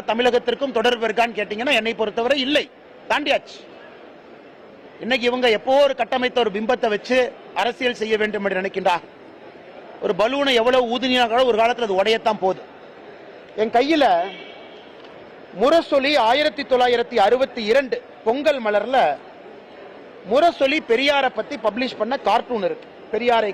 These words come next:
கேளுங்கள். இந்த கார்ட்டூன் நான் படிச்சா ரொம்ப அருவருப்பா போயிரும், அது ஆபாசமா போயிரும். ஏற்கனவே சொன்னேன்,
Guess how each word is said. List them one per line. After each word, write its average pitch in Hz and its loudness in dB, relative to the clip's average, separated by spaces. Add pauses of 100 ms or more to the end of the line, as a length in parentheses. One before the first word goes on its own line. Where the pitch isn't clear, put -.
கேளுங்கள். 175 -4 (680)
இந்த 220 -4
கார்ட்டூன் 285 -2
நான் 247 -2
படிச்சா 226 0
ரொம்ப 226 0
அருவருப்பா 247 2 (100)
போயிரும், 208 0 (180)
அது 180 -2 (100)
ஆபாசமா 233 2 (100)
போயிரும். 208 2
ஏற்கனவே 220 0
சொன்னேன், 208 -2